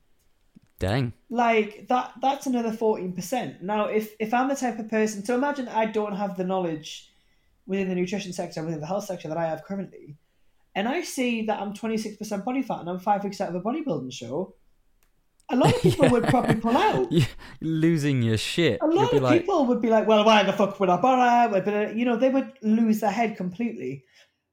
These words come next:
Speaker 2: But I thought it was hilarious. You know, I had clients that were stepping on and were leaner, according to this machine, than I was. And it's like, "Well,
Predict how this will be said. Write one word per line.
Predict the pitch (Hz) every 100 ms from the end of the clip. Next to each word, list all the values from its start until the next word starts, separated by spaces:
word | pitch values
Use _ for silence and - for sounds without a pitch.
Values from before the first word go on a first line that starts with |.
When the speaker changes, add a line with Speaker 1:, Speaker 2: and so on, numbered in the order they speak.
| _
Speaker 2:
But | 214
I | 269
thought | 320
it | 233
was | 185
hilarious. | 185 202 302 339 117 131 - - _ _ _ _ _ _ _ _
You | 190
know, | 220
I | 226
had | 233 220
clients | 220 254 240 175 165
that | 196 170
were |
stepping | 175 214 196 160
on | 233 170 131 165 - _ _ _
and | 190 196
were | 190 185 185 185 _ -
leaner, | 139 214 254 165 208 233 _ _ _ _ _ _ _
according | - 190 165
to |
this | 170 175
machine, | 180 208 202
than | 240
I | 381
was. | 320 131 135 139 - _ _ _ _ _
And | 202
it's | 220 226
like, | 233 220 233
"Well, | 269 262 262 254 247 220